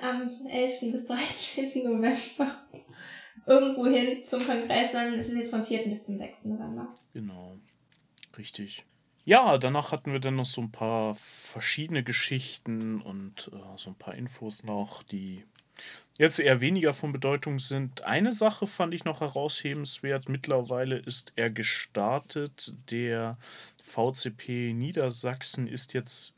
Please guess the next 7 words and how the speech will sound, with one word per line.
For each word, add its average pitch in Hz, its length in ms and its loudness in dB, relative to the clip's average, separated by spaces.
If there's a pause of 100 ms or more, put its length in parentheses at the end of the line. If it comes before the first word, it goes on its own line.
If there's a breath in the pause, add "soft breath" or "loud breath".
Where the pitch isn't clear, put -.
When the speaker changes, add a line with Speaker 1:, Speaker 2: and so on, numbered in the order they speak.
Speaker 2:
auf 107 440 -6
Discord 120 580 0
mit 117 160 -6
einem 117 100 -2
eigenen 120 300 -2
Server 151 340 -2
drin. 131 320 -6